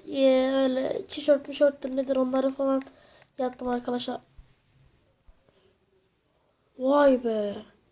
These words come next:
Nasıl bir uçurmaydı o be. Yani ciddi ciddi. Arkadaşlar bu arada dün, e, yani sunucumuz hakkında konuştum. Dün, dün iki videoyu izlemeyi asla unutmayın arkadaşlar.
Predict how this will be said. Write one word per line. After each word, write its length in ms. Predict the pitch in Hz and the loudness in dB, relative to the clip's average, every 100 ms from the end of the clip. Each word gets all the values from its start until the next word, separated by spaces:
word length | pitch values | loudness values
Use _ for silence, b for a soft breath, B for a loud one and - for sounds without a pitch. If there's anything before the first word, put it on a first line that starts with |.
| _ _ _ _ _ _ _ _ | _ _ _ _ _ _ _ _
Nasıl 520 | 262 302 294 311 277 262 | 2 2 2 0 0 0
bir 80 | |
uçurmaydı 800 | 262 262 262 254 247 247 240 233 240 | 0 -2 -2 -2 0 2 2 0 -2
o 260 | 233 226 | -2 -2
be. 340 | 220 214 214 226 _ _ _ _ _ _ _ _ _ _ _ _ 254 | -2 -2 -2 -6 _ _ _ _ _ _ _ _ _ _ _ _ -10
Yani 240 | 233 226 | -8 -4
ciddi 400 | 254 269 - 311 | -6 -6 -6 -2
ciddi. 380 | 269 262 - 277 - - B B - | -2 -4 -2 -2 -2 -4 B B 0
Arkadaşlar 440 | 269 294 302 311 | 4 6 6 6
bu 80 | 294 | 8
arada 240 | 302 294 | 6 4
dün, 280 | 262 302 - - | 2 0 -2 -8
e, 60 | 247 | -2
yani 320 | 247 240 240 | 0 0 -2
sunucumuz 520 | - 254 254 269 277 | -2 -2 0 0 2
hakkında 420 | 269 269 269 262 | 0 -2 -4 -4
konuştum. 540 | 262 254 240 240 - 294 B B B B _ _ 254 | -2 -2 -2 -6 -12 -12 B B B B _ _ -4
Dün, 680 | 269 262 269 269 277 294 - - 254 | 0 4 6 4 0 -8 -10 -10 -2
dün 120 | 285 | 4
iki 320 | 285 277 277 | 4 2 -2
videoyu 240 | 277 277 285 | 2 2 4
izlemeyi 300 | 269 277 285 | 4 4 6
asla 360 | 285 285 269 247 | 2 0 -4 -4
unutmayın 340 | 254 254 247 | -4 -4 -2
arkadaşlar. 560 | 247 254 247 - 285 | -4 -4 -4 -2 -2